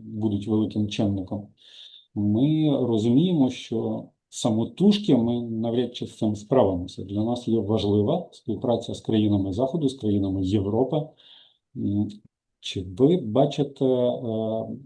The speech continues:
що ця війна змінила світ настільки, що ми, е, можемо робити оцю от кооперацію, наприклад, там, з Німеччиною, яка виглядає таким локомотивом Європи, е,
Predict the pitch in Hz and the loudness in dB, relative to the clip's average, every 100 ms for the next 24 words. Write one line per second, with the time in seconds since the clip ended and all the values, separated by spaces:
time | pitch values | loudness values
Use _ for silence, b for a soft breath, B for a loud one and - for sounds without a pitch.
0 | - 143 139 - - _ _ _ _ _ | -20 -16 -16 -16 -20 _ _ _ _ _
1 | _ _ _ _ _ _ _ - - 135 | _ _ _ _ _ _ _ -6 -4 0
2 | 131 104 127 127 143 143 117 123 131 123 | 0 4 4 8 8 8 6 4 4 2
3 | 120 131 123 113 110 - 180 208 143 - | 0 -4 -4 -2 -4 -2 -2 -2 -6 -4
4 | 110 113 127 135 135 131 127 113 113 110 | -4 -2 2 2 2 0 -4 -2 -2 -2
5 | 110 - - - 123 123 131 151 165 120 | -6 -8 -14 -6 -2 2 4 6 6 4
6 | 113 113 113 113 170 202 120 110 127 113 | 0 0 0 0 0 0 -2 -2 -4 -4
7 | - - 127 117 - 113 135 - 139 110 | -4 4 4 4 0 0 0 0 -2 -2
8 | 107 113 107 - 98 95 101 120 104 95 | -4 -6 -10 -10 -10 -8 -4 -2 -2 -4
9 | - 110 123 131 131 113 120 107 113 104 | -4 -6 -4 -4 -4 -4 -2 -2 -4 -4
10 | 117 107 117 131 139 131 123 123 135 127 | -4 0 4 4 6 4 2 4 8 8
11 | 113 107 107 107 139 196 147 - | 6 2 0 0 0 0 -2 -4